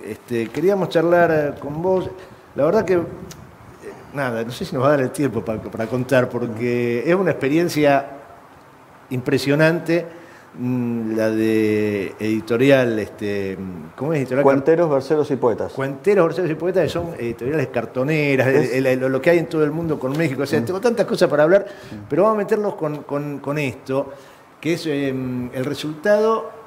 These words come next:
Speaker 1: de poner sobre el papel, en el papel, historias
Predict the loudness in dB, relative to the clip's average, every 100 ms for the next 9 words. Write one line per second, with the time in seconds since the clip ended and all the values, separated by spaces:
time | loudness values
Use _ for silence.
0 | -18 -12 -4 -2 0 0 0 -2 -4 -6
1 | -6 -2 0 0 0 0 0 2 2 6
2 | 4 6 4 2 0 -2 0 0 0 -4
3 | -14 -20 -20 -20 -10 -4 -4 2 2 4
4 | 2 0 -2